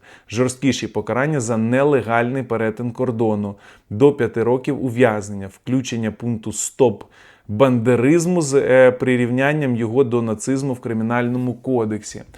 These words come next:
що стид і позор для німецької, для німецької і для польської сторони. Боротьба з російською пропагандою та зміцнення партнерських польсько-українських відносин. Ну, нас назвали в цьому законі бандерівцями, а тепер кажуть, "Давайте дружити".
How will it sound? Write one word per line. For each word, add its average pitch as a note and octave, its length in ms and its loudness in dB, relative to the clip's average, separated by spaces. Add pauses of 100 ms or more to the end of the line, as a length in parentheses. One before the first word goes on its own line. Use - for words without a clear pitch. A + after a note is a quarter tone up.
(240)
що E3 300 -4
стид B2+ 480 -6
і D3 80 -6
позор C3 640 0
для A2 180 0
німецької, A2+ 840 -4
для G2+ 220 -8
німецької G2 640 -10
і - 20 -8
для A2+ 280 -6 (420)
польської B2 460 0
сторони. A#2 560 -2
Боротьба C3 580 0
з A2+ 80 -2
російською A#2+ 580 -4
пропагандою C3+ 880 -2
та A2+ 140 -6
зміцнення B2 460 -6
партнерських B2 600 -4
польсько-українських A#2 920 -6
відносин. A#2 520 -8
Ну, F3+ 180 -6 (380)
нас C#3 260 -4
назвали A2 500 -6
в G2+ 60 -10
цьому G#2+ 260 -6
законі G#2 400 -8
бандерівцями, C3+ 760 -2
а A2+ 40 -8
тепер C#3 320 -6
кажуть, A#2+ 280 -6
"Давайте A2 360 -8
дружити". G#2 580 -8